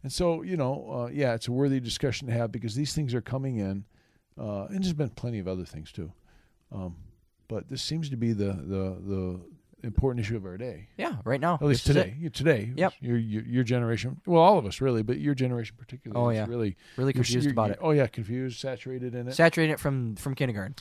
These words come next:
Speaker 1: Yeah. Which is really serious because, um, you know, again, I'm, I've talked to people, um, men in the church, say my age and older, some young too, younger than me, and they, they just don't get, like, this is really serious.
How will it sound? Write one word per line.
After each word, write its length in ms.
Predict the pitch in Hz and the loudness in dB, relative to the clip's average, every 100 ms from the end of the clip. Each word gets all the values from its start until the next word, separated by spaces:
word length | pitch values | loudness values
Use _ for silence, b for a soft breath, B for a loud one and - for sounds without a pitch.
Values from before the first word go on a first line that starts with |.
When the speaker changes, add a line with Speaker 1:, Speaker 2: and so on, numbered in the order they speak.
| B B B | B B B
Speaker 1:
Yeah. 160 | 110 - _ b b b | -8 -8 _ b b b
Which 160 | 202 | 4
is 100 | 196 | 8
really 400 | 175 196 165 156 | 12 12 12 6
serious 400 | 160 185 160 113 | 4 8 8 6
because, 420 | - 135 123 117 | 2 2 4 2
um, 280 | 131 143 120 | 2 -2 -2
you 100 | 127 | -2
know, 140 | 113 110 | 0 0
again, 240 | 117 117 | 0 0
I'm, 260 | 120 127 110 b b b b - | 0 -2 -4 b b b b -10
I've 100 | - | 2
talked 220 | 143 160 | 4 4
to 40 | - | 0
people, 380 | 117 98 92 - | -6 -6 -14 -12
um, 360 | 117 107 98 - _ - | -6 -6 -6 -10 _ -8
men 280 | 117 123 123 | -4 -2 -2
in 80 | 120 | -4
the 60 | |
church, 260 | - 120 - | -2 -4 -2
say 120 | 120 | -4
my 200 | 117 110 | -4 -2
age 280 | 110 113 101 | 0 -2 -4
and 80 | 101 | -6
older, 300 | 92 95 104 _ _ _ _ _ _ | -4 -6 -8 _ _ _ _ _ _
some 300 | - - 415 | -8 -2 2
young 200 | 139 104 | 2 0
too, 240 | - 78 98 - | -4 -8 -10 -8
younger 260 | 110 101 95 | -6 -4 -4
than 160 | 85 | -6
me, 180 | 78 101 _ _ _ _ _ - | -8 -14 _ _ _ _ _ -4
and 140 | 147 | 0
they, 120 | 160 | 2
they 260 | 160 139 147 | 0 -2 -4
just 140 | 135 | -2
don't 180 | 156 127 | -4 -4
get, 200 | 117 147 | -4 -4
like, 180 | 127 - | -8 -8
this 180 | 120 - | -10 -10
is 100 | 104 | -8
really 140 | 107 | -10
serious. 400 | 95 98 - - | -10 -12 -14 -20